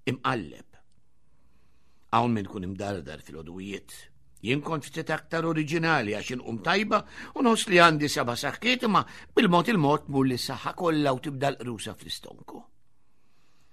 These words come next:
Sa ma kont fis-siċċar kelli lesti t-tisir kollu, ma li niftaħ għajnejja fil-ħodu, għax tajt nobs sorsa, sa ftit sigħat wara, la jkolli forza u lanqas niflaħ inxomm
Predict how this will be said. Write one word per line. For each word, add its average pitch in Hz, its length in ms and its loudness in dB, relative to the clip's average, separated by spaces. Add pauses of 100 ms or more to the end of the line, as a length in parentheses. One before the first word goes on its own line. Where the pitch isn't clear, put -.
Sa - 160 -12
ma 87 140 -10
kont 110 300 -4
fis-siċċar 117 720 -6
kelli 95 300 -8
lesti 98 400 -10
t-tisir 104 440 -10
kollu, 120 360 -4 (500)
ma 143 80 6
li 147 160 6
niftaħ 151 380 0
għajnejja 104 480 -2
fil-ħodu, 98 420 -8 (480)
għax - 220 -12
tajt 123 260 -4
nobs 135 300 -6
sorsa, 147 400 0 (400)
sa 160 180 0
ftit 151 260 -2
sigħat 135 380 0
wara, 190 240 6 (560)
la 139 100 6
jkolli 147 300 2
forza 131 480 -2
u 127 80 0
lanqas - 480 -4
niflaħ 131 300 -4
inxomm 127 420 -4